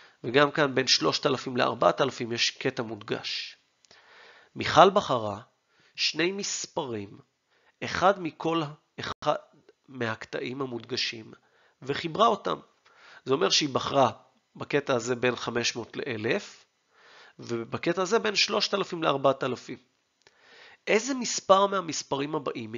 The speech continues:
יכול להיות סכום שני המספרים שהתקבל? אז בואו נראה. קודם כל, כאן אמרנו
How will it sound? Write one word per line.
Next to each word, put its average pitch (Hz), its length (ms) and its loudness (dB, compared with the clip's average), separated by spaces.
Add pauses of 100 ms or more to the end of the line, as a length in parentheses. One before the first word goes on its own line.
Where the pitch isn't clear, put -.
(160)
יכול 143 640 0
להיות 151 400 -4
סכום 226 420 -8
שני - 220 -2
המספרים 135 400 -6
שהתקבל? 117 600 -8 (1160)
אז 127 100 -6
בואו 175 200 8
נראה. 127 200 2
קודם 190 280 0
כל, 139 380 4 (500)
כאן 147 200 2
אמרנו 127 580 -2